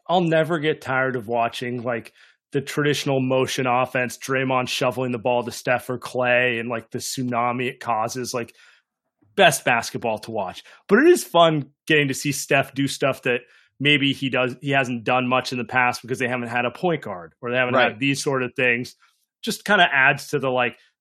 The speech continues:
Speaker 1: there's no weakness in his game. There's nothing he can't do.
Speaker 2: You know
Speaker 1: He
Speaker 2: what?
Speaker 1: will.
Speaker 2: I'm
Speaker 1: Yeah, go ahead.
Speaker 2: just play him at the five. I just wanna see it. Let's see what happens.
Speaker 1: I mean, if it's
Speaker 2: He
Speaker 1: him, if it's him, Chris Paul, Podziemski,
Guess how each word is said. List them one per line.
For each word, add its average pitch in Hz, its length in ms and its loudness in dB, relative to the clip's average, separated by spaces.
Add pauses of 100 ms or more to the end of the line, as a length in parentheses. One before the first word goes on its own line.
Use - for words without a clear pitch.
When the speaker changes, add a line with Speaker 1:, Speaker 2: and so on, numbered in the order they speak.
Speaker 1:
there's 196 200 6
no 220 180 4
weakness 127 440 -4
in 123 60 -6
his 120 160 -4
game. 110 360 -4
There's 147 240 0
nothing 180 300 0
he 135 140 -6
can't 117 480 -6
do. 98 320 -10 (360)
Speaker 2:
You 117 200 -2
know 165 120 10
Speaker 1:
He 165 60 6
Speaker 2:
what? 165 220 6
Speaker 1:
will. 131 340 -4 (420)
Speaker 2:
I'm 110 180 -6 (280)
Speaker 1:
Yeah, 92 140 -12 (320)
go 113 100 -8
ahead. 98 60 -6
Speaker 2:
just 135 200 -8
play 156 240 4
him 175 120 4
at 185 100 0
the 180 60 -4
five. 160 420 4
I 131 80 0
just 185 180 -6
wanna 220 180 0
see 262 220 -4
it. 208 240 2 (300)
Let's 220 180 -2
see 262 120 -4
what 262 120 2
happens. 262 360 0
Speaker 1:
I 117 40 -2
mean, 131 540 -2 (720)
if 143 180 0
it's 151 140 2
Speaker 2:
He 151 80 2
Speaker 1:
him, 175 400 4 (260)
if 147 140 0
it's 156 180 2
him, 170 500 2 (240)
Chris 151 240 2
Paul, 139 640 2 (380)
Podziemski, 143 840 0